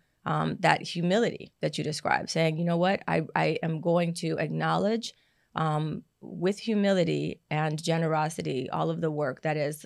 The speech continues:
um, gotten us to this point and also take serious the role that I have."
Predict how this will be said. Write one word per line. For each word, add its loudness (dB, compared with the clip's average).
um, -6
gotten 0
us -4
to -4
this -6
point -6
and -2
also -6
take -6
serious -6
the -8
role -6
that -8
I -4
have." -6